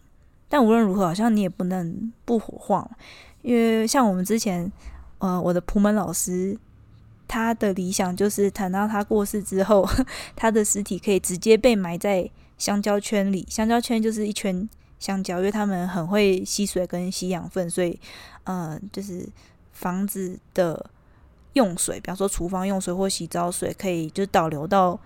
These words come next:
那圈香蕉圈的中间，然后他们就会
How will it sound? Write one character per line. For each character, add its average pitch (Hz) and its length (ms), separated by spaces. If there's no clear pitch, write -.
那 233 140
圈 190 240
香 180 300
蕉 180 180
圈 175 240
的 165 160
中 175 240
间， 175 200
然 156 100
后 170 60
他 185 120
们 170 200
就 175 120
会 170 320